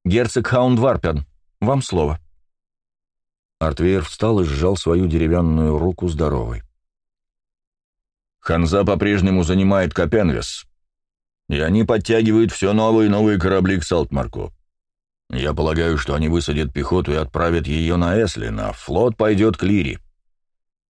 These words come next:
Кроме того, мы получили донесение о том, что в Счилде, на реке Свежесть, тоже собирается армия. Судя по всему, в их намерение входит блокировать нашу речную торговлю, а затем по реке двинуться в сторону новых земель».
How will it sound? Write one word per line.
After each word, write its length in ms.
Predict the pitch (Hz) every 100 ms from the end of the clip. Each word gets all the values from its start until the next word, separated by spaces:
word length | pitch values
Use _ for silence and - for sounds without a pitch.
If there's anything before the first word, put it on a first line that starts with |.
| -
Кроме 320 | 87 98 101
того, 280 | 98 101 104
мы 140 | 95
получили 400 | 98 98 101 98
донесение 720 | 92 92 85 78 78 90 95
о 80 | 90
том, 260 | 92 92
что 420 | 85 - 82 82 -
в 60 |
Счилде, 720 | - - - 127 87 64 50 - _ _
на 140 | 73
реке 320 | 78 80 98 92
Свежесть, 640 | 87 101 67 57 - - _ _ _ _ _
тоже 260 | 107 117
собирается 640 | 107 117 113 113 107 107 90
армия. 380 | 65 50 - - _ _ _ _ _ _ _ _
Судя 300 | - 92 92
по 120 | 98
всему, 320 | 82 95 104
в 80 | 101
их 120 | 92
намерение 600 | 92 95 101 98 95 98
входит 360 | 90 - 107 90
блокировать 580 | 90 101 113 110 98 95
нашу 300 | 95 - 92
речную 400 | 92 - 92 87
торговлю, 560 | 92 87 76 71 67 - _ _ _ _ _
а 100 | 78
затем 320 | 85 139 135
по 60 |
реке 280 | 123 113 123
двинуться 380 | 98 113 107 104
в 80 | 85
сторону 380 | 92 101 98 90
новых 260 | 76 90
земель». 420 | 78 64 50 50